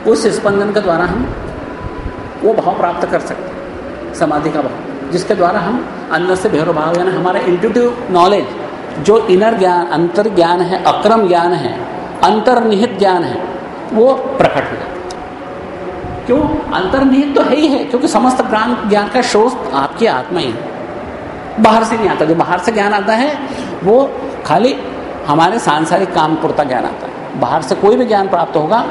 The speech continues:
वो मात्र सांसारिक ज्ञान पुरता ज्ञान प्राप्त होगा, लेकिन वो ज्ञान जो हमारी अंतरात्मा से प्राप्त होता है, जो भीतर से ज्ञान प्राप्त होता है, वही हमारा अक्रम ज्ञान है, शिव का ज्ञान है, और वही हमारा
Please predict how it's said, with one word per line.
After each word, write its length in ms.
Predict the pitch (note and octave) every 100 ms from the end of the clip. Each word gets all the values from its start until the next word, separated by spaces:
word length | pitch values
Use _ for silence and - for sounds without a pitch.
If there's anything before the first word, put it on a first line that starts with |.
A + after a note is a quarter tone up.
| -
वो 80 | C4+
मात्र 320 | B3 B3+ A#3+
सांसारिक 480 | A3+ G3+ G#3+ G#3 F3
ज्ञान 220 | E3+ E3
पुरता 240 | E3 D3+
ज्ञान 220 | C#3 C3
प्राप्त 200 | C3 A#2
होगा, 120 | B2+ A#2+ - - - -
लेकिन 320 | F3 F3+ B3+
वो 240 | G3+ A#3+
ज्ञान 280 | A3 F#3 B3 - - -
जो 100 | F#3
हमारी 320 | - E3+ A#3
अंतरात्मा 600 | - E3 G3 F3+ F3 A3
से 120 | -
प्राप्त 320 | D3+ C#3 B2+
होता 220 | C3 A#2 B2
है, 120 | C3
जो 100 | E3
भीतर 260 | E3+ F#3
से 120 | A3 F#3+
ज्ञान 240 | D#3 D3
प्राप्त 240 | C3+ A#2+
होता 180 | C#3 C#3+
है, 100 | G#3+ - - -
वही 240 | E3 G#3+ C4+
हमारा 360 | F#3 D#3 E3+
अक्रम 540 | G#3+ - F#3 - A#3 G#3
ज्ञान 220 | F3 D#3
है, 200 | F#3+ A#3+
शिव 240 | - D#3+
का 120 | C#3 C3+
ज्ञान 260 | D3 D#3
है, 140 | G#3+ B3
और 80 |
वही 220 | E3 D3 G3
हमारा 420 | C#3 C#3 F3+